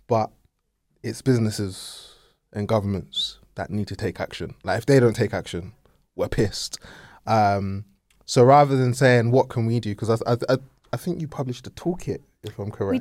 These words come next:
Speaker 2: did, yeah.
Speaker 1: Yes. Um, so do you wanna talk about the toolkit, but also say what you feel organizations should be doing, um, to, I guess, improve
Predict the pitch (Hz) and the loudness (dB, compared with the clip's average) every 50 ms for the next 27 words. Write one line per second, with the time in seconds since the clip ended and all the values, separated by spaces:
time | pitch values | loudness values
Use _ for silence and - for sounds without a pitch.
0 | 254 311 415 466 349 220 208 233 240 294 370 403 339 - 196 202 - - - - | -2 -2 -2 -2 -4 -4 -6 -6 -4 -2 0 0 0 0 -2 -6 -10 -14 -16 -18
1 | - - - - - _ - - 117 113 113 110 107 107 104 104 - _ _ _ | -20 -20 -20 -20 -20 _ -2 0 2 4 4 2 0 -2 -4 -8 -10 _ _ _
2 | _ _ _ _ _ - - 135 127 120 120 131 139 139 135 - 151 135 143 143 | _ _ _ _ _ 2 4 4 4 4 2 2 2 0 0 -2 -2 0 2 2
3 | 120 123 123 - - - 151 143 143 - 117 90 95 98 - - 110 113 - - | 2 0 -2 -4 -2 -2 -2 0 0 -2 -2 -2 -2 -2 -2 -2 -2 -2 -2 -2
4 | 107 104 - 110 98 95 101 104 - - 98 98 - - - 113 104 101 98 98 | -4 -2 -2 -2 0 0 0 0 0 -2 -6 -12 -12 -8 -4 -2 -2 0 -2 -2
5 | 95 92 92 - _ _ _ _ _ _ _ _ _ 117 120 101 113 107 104 101 | -4 -6 -8 -10 _ _ _ _ _ _ _ _ _ -6 -4 -4 -2 -4 -4 -4
6 | 95 95 101 98 92 92 - 95 92 92 90 90 - - - - _ _ _ _ | -4 -2 -2 -4 -4 -6 -6 -8 -8 -8 -8 -10 -12 -14 -18 -20 _ _ _ _
7 | - - - - 139 127 123 - 110 98 - 98 87 85 87 101 113 - _ _ | -12 -8 0 2 2 2 2 -2 -6 -6 -4 -4 -4 -4 -6 -8 -10 -12 _ _
8 | _ - - _ _ _ _ _ _ _ - - 101 101 98 95 92 90 92 95 | _ -20 -20 _ _ _ _ _ _ _ -6 -4 -2 -2 -2 -2 -4 -6 -6 -8
9 | 90 90 - _ _ _ _ _ _ _ _ _ _ _ - - - 95 98 98 | -10 -12 -14 _ _ _ _ _ _ _ _ _ _ _ -12 -8 -6 -4 -4 -4
10 | 87 104 113 107 - 98 90 90 - - - 101 95 90 90 87 87 - _ _ | -2 -4 -4 -4 -6 -6 -8 -8 -10 -10 -8 -8 -6 -6 -8 -8 -12 -16 _ _